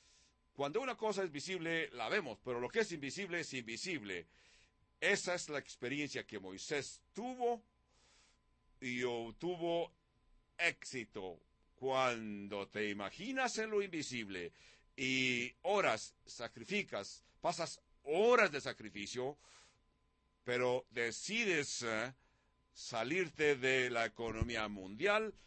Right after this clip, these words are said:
para invertir en la economía de Dios. Es lo que Moisés hizo. Siguió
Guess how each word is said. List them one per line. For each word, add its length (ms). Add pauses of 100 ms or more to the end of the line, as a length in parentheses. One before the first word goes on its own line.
(140)
para 240
invertir 720
en 180
la 100
economía 440
de 120
Dios. 240
Es 80
lo 120
que 120
Moisés 440
hizo. 460 (1800)
Siguió 760